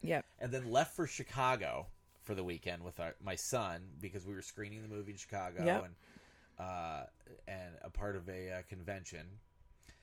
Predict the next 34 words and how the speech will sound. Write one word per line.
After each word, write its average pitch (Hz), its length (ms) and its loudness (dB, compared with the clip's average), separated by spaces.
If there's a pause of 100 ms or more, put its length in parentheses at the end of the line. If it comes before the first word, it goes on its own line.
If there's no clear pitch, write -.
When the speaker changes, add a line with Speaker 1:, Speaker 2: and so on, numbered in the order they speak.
(280)
Speaker 2:
Got 113 240 8
home, 131 460 6 (120)
uh, 104 340 -2
Sunday, 113 640 0
came 123 320 -2 (300)
Monday 120 260 -2
morning, 120 360 -2
my, 107 160 -4 (280)
my 104 160 0 (160)
phone 113 220 2
rang, 107 220 2
and 120 120 0
we 214 120 4
were 269 100 0
kind 339 420 4
of, 320 180 2 (540)
I 151 100 6
think, 208 240 -2
mentally, 110 580 -2
do 180 80 -8
you 269 80 -4
feel 254 240 -2
like 233 200 4
we 233 80 -2
were 226 120 2
mentally 208 340 0
preparing 185 500 0
for - 200 0
that 151 320 8
phone 143 260 2
call 147 200 6
to, 135 200 -2 (220)
to 127 120 -2
happen? 120 460 -2